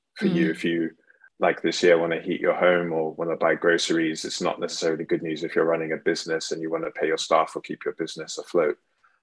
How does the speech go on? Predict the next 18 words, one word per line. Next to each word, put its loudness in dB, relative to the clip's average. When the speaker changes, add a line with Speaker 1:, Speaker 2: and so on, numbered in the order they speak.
Speaker 1:
as -2
well. 2
But 6
I 6
was 2
reading, 6
when -2
I 4
was 0
doing 0
my 0
research 2
for 0
this -4
episode, 2
that 4
whilst 4
recessions, 0